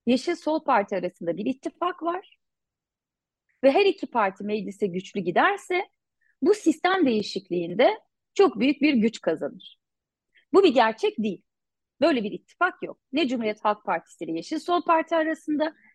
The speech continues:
ne Cumhuriyet Halk Partisi ile H D P arasında ne bir ittifak var, ne açık ne kapalı.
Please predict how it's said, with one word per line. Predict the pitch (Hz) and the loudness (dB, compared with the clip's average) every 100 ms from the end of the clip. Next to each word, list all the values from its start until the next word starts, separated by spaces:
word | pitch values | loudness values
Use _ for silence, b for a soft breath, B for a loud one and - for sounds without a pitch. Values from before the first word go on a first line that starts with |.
| b | b
ne | 277 294 | 2 4
Cumhuriyet | 254 214 196 - | 2 -2 -2 -2
Halk | 170 - | -4 -4
Partisi | 156 _ - | -8 _ -10
ile | 156 | -4
H | 208 233 | 0 2
D | 320 | 0
P | 349 349 | 0 -2
arasında | 339 330 - 311 320 330 _ _ _ - | -2 -6 -8 -2 -2 -2 _ _ _ -4
ne | 240 330 | 0 2
bir | 254 | 0
ittifak | - 190 - 269 339 339 | -4 -10 -8 0 0 0
var, | 330 330 - | -4 -4 -2
ne | 285 403 | 0 0
açık | - - 403 | -2 -4 -4
ne | 277 349 | -2 -2
kapalı. | 226 - 170 147 | -4 -4 -8 -8